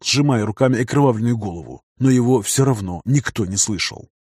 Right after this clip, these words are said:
Тяжелый запах газоиля распространился по машине. Снаряд все же взломал один из баков.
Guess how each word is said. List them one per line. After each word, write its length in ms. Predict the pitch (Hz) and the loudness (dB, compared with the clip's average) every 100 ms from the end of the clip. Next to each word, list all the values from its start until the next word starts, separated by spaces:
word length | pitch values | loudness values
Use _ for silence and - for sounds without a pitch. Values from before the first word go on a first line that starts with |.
| - | -4
Тяжелый 360 | 135 110 127 117 | 0 2 2 2
запах 320 | 117 120 101 | 0 -2 -4
газоиля 500 | 120 113 127 120 120 | -2 2 2 2 0
распространился 760 | 120 - 120 147 139 98 - | -2 -2 -2 2 0 0 -4
по 80 | 104 | -4
машине. 460 | 113 - 71 58 - _ - | -4 -4 -6 -12 -20 _ -6
Снаряд 400 | - 135 120 120 | 0 2 2 2
все 180 | - 127 | 0 0
же 100 | 127 | 0
взломал 500 | 107 143 135 104 - | 2 2 0 -2 -4
один 240 | 120 113 | -4 -2
из 100 | 110 | -2
баков. 460 | 104 104 85 60 - | -2 -6 -6 -14 -20